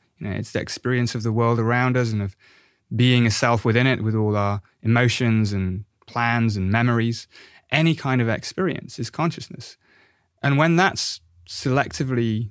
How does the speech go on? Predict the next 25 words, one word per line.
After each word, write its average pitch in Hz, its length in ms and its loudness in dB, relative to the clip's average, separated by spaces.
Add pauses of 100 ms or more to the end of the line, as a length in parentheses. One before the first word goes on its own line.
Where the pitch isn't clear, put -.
(100)
turned 110 300 2
off, - 380 -4 (680)
then 143 520 0 (1000)
you 127 140 0
just 135 320 0
become 123 320 -2
an 123 80 2
object. - 520 -6
And 151 120 4
in 175 80 6
a 180 80 6
way 185 180 6
that, 180 220 0 (160)
that 165 180 4
is 175 120 2
similar 135 480 2 (340)
to - 100 -4
death, 101 360 0
but 147 120 0
it's - 120 -6
not 190 180 2
the 135 80 0
same 156 260 2
thing 98 220 0
because 113 400 -2